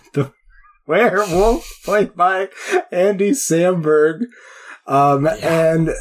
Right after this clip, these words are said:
Speaker 1: <laughs> and then, uh, George becomes the leader.
Speaker 2: Yeah, let's say that again, though. Benedict
Speaker 1: Benedict
Speaker 2: Arnold,
Speaker 1: Arnold.
Speaker 2: the, the biggest traitor in American history, is
Speaker 1: Mm-hmm.
Speaker 2: a werewolf.
Speaker 1: Yes, and he, they also accredit him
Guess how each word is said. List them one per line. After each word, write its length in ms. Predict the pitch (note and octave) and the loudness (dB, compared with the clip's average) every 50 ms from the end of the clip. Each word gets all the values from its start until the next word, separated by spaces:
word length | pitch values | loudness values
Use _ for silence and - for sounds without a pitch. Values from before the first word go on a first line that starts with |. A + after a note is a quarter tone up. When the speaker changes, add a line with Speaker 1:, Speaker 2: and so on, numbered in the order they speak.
| E3+ - - - - - F4+ - - - - | -2 -2 -4 -4 -2 -4 -4 -4 -4 -6 -8
Speaker 1:
<laughs> 560 | G4+ - _ - - - - - - _ - | -8 -8 _ -20 -20 -20 -20 -20 -20 _ -4
and 300 | D3 C#3+ D3 C#3+ C#3 B2+ | -2 0 2 2 2 2
then, 420 | D3 D#3 D#3+ D#3 D#3 D3+ D3 D3 - - | 2 2 2 2 0 -2 -2 -4 -6 -4
uh, 380 | C3 C3 C3 C3 B2+ B2 A#2 - - A#2+ | -2 0 2 2 2 0 -2 -6 -10 -8
George 400 | - - C#3 C#3+ C#3+ C3+ B2+ - | -2 0 0 2 2 0 -2 -2
becomes 380 | C3 B2+ - B2+ B2 A#2 A2 | -4 -2 -2 -2 -4 -4 -4
the 80 | A2+ A#2 | -4 -2
leader. 460 | A2+ A2+ A2+ G#2 G#2 G2 F#2+ - - _ _ - | -2 0 0 0 -2 -2 -4 -6 -10 _ _ -4
Speaker 2:
Yeah, 200 | - A#2+ A2 - | -2 -2 0 0
let's 180 | B2 B2+ - | -2 -2 0
say 100 | - D#3 C#3+ | 0 0 0
that 120 | C#3+ C3 | 0 0
again, 180 | B2+ C3+ B2+ A#2 | -2 -2 -4 -4
though. 100 | G#2+ G2+ | -4 -8
Benedict 500 | - - C3 C#3 C#3 D#3+ E3 E3 E3+ C#3+ | -8 -6 -4 -4 -2 -2 -2 0 0 2
Speaker 1:
Benedict 40 | D3 D3 C#3 - - - - | 2 2 4 4 2 2 0
Speaker 2:
Arnold, 200 | G#2+ G#2 G#2 - | 0 -2 -2 -2
Speaker 1:
Arnold. 380 | B2+ B2 A#2 G#2+ G#2 F#2 A2+ | -2 -2 -4 -4 -6 -6 -4
Speaker 2:
the, 360 | A#2+ C3+ C3 B2+ B2+ B2+ - - - - - - _ _ _ _ _ - | -2 -2 0 0 -2 -2 -4 -8 -12 -16 -18 -20 _ _ _ _ _ -16
the 180 | F3 B2+ C3+ B2 | -10 -8 -6 -2
biggest 380 | A#2+ C#3 C#3+ D#3 D#3+ - - | -2 0 0 0 0 -2 -2
traitor 380 | - - D#3 C#3+ C#3 C3 C#3 C#3 | -2 -2 0 0 0 0 0 -2
in 60 | C#3 | -2
American 420 | C#3+ C3+ B2+ A#2+ A#2+ C3 C3 F3+ F3 | -2 -2 -2 0 -2 -2 -2 -2 -2
history, 640 | E3 D3 A#2 - - - G#2 G2 G2 G#2 B2 - _ _ _ _ _ - | 0 -2 -2 -4 -4 -6 -4 -4 -4 -4 -6 -8 _ _ _ _ _ -4
is 180 | - C#3+ C#3 | 0 0 2
Speaker 1:
Mm-hmm. 160 | B2+ B2+ - D#3 | 2 2 0 0
Speaker 2:
a 40 | D3+ E3 E3+ E3+ | -2 -4 -4 -4
werewolf. 1040 | E3 E3+ E3+ D#3+ D#3 D#3 D3+ C#3+ C3 A2+ G2+ F#2+ F2+ E2+ D#2+ - - - - - - - | -2 0 0 0 0 0 0 0 0 -2 -2 -2 -2 -4 -4 -6 -10 -14 -16 -18 -12 -6
Speaker 1:
Yes, 480 | B2 B2+ C#3 B2 G2+ - - - - - - | -2 -2 -2 -2 -2 -6 -10 -14 -16 -12 -8
and 520 | A#2 C#3 D#3+ F3 F3 E3 D#3+ D3 B2+ A#2+ - | -4 -2 0 2 2 2 2 0 -2 -8 -10
he, 280 | - - - - - - | -6 -4 -2 -2 -2 -2
they 220 | B2+ D3 D3 C3+ | 0 0 0 0
also 640 | - C3 C#3+ D3+ D#3+ D#3 - - - F3+ D#3+ D#3+ D3+ | 0 2 2 2 2 0 0 0 0 2 2 2 2
accredit 580 | C#3+ C3 - - E3 D#3+ D#3+ E3 D#3+ - D3+ B2 | 0 0 -2 -2 0 0 0 0 0 -2 -4 -4
him 440 | C#3+ C#3+ C#3 C3+ C3 A#2+ B2 - | -2 -2 0 0 -2 -2 -4 -8